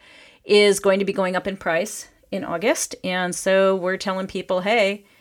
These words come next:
you wanna join, you're thinking about it, then schedule a discovery session, happiness at tracy crossley dot com,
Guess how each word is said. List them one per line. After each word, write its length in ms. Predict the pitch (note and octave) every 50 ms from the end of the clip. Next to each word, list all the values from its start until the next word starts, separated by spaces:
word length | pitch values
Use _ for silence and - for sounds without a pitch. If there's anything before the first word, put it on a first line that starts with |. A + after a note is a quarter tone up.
| _ _ _ _ _ _ _ _ -
you 120 | E3+ F3 F3+
wanna 200 | F#3 F#3+ F#3+ F#3+
join, 500 | F3 F3+ F3+ F#3 G3+ A3+ A#3+ B3 B3+ A#3+
you're 100 | F#3+ E3
thinking 280 | - F#3 F#3 F#3 G#3
about 280 | G3+ G3+ G#3+ G#3+ A3+ A#3
it, 280 | B3 C4+ C4+ C4 - _ _ - - -
then 140 | - F3 E3
schedule 380 | - - F3+ E3+ E3+ G3 G#3
a 20 | G3+
discovery 420 | G#3 G3+ - A3 G3+ F#3+ G3+ G3+
session, 380 | G3+ - F#3 F#3+ - - G#3+ G#3
happiness 500 | F3+ F3 D#3+ E3 F#3+ F3+ F3+ F#3 - -
at 80 | -
tracy 340 | - - F3 E3+ E3 - -
crossley 380 | - - F3+ E3 E3 - - E3+
dot 220 | E3+ F3 E3 -
com, 440 | - - C#4 B3 G#3 F#3+ F#3+ G#3